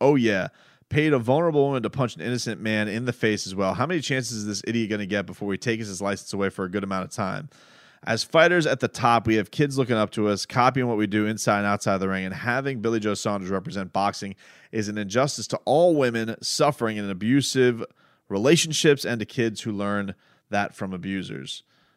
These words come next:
Um, it's, uh, it's rough, man. Now,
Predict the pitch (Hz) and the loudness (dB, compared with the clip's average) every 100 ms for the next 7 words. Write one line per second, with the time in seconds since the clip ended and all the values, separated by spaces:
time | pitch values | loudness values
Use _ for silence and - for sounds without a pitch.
0 | _ - 98 98 98 95 95 92 - _ | _ -4 0 0 0 0 -2 -4 -12 _
1 | _ _ _ _ _ 131 139 - 135 127 | _ _ _ _ _ -2 -2 -2 2 4
2 | 120 - 180 - 123 107 - 101 98 92 | 4 2 0 2 2 2 0 -2 0 -2
3 | 95 _ _ 107 117 117 113 107 | -6 _ _ 0 4 6 6 2